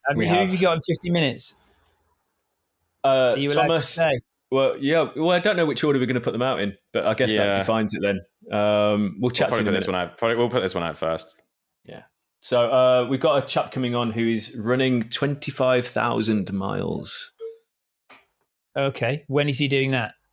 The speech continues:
Speaker 2: Uh,
Speaker 1: Is he in the
Speaker 2: start-,
Speaker 1: process of doing it
Speaker 2: he
Speaker 1: now?
Speaker 2: starts in August and finishes in December twenty twenty-four.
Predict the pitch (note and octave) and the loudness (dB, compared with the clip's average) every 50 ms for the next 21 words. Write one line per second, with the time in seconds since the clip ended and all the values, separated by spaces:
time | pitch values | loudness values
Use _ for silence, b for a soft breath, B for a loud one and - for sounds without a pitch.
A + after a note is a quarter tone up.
0 | _ _ _ _ G2 G2 F#2+ F#2+ F#2+ F#2+ F#2+ F#2+ F#2+ - - - - C3 C3+ C#3 | _ _ _ _ -4 -4 -2 -2 -2 0 -2 -2 -2 -4 -6 -8 -6 -2 0 2
1 | C#3 C3+ C3 - - D#3 D3 C#3+ C3+ - A#2 A#2 B2+ A#2+ A#2+ B2+ C3 B2+ B2 B2 | 2 2 2 2 2 2 2 2 2 0 -2 -2 -2 -2 0 0 2 2 2 0
2 | B2 C#3 C#3+ C3 G#2 G2 G#2+ C#3+ C#3+ C#3+ C3+ C3+ - C3 A#2+ C3 B2+ B2+ A#2 G#2 | 0 0 0 0 -2 0 0 2 2 2 2 0 -2 -2 0 0 2 2 2 2
3 | G#2+ G2+ - - A2 G#2 G2+ - - G#2+ G#2+ G#2 - A2 G2+ F#2 G#2 G2+ F#2+ G2 | 0 -2 -2 -4 -6 -6 -6 -4 -2 -2 -2 -2 -2 -4 -6 -4 -4 -4 -4 -2
4 | - - A2+ G#2+ G2+ G2 G2 - - G#2+ G2+ G2 - - - - G2+ - - G2+ | -2 0 0 0 0 0 -2 -4 -2 -4 -4 -2 -4 -4 -4 -4 -4 -6 -6 -6
5 | - G2+ G2 F#2+ G2 | -6 -6 -6 -6 -6